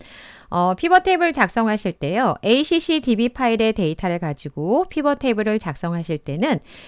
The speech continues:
데이터 탭을 이용하시거나 또는 나-, 삽입 탭을 이용하시거나 피벗 테이블의 결과는 동일하게 표시가 됩니다. 교재 내용과 같이 데이터 탭을 이용해서 피벗 테이블을 작성하도록 하겠는데요.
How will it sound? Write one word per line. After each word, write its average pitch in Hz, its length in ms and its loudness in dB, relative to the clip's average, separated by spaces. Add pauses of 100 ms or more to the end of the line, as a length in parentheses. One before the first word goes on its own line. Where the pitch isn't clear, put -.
(120)
데이터 285 400 4
탭을 311 380 0
이용하시거나 196 1000 0
또는 196 220 -2
나-, 147 160 -4 (180)
삽입 330 400 -2
탭을 240 300 0
이용하시거나 165 960 -2 (220)
피벗 302 300 0
테이블의 269 400 -2
결과는 160 560 -4
동일하게 170 600 -2
표시가 156 400 -6
됩니다. 135 560 -6 (600)
교재 240 260 4
내용과 254 420 6
같이 247 560 2
데이터 226 380 4
탭을 302 360 0
이용해서 190 640 2
피벗 262 320 -4
테이블을 190 520 0
작성하도록 156 720 -6
하겠는데요. 165 760 0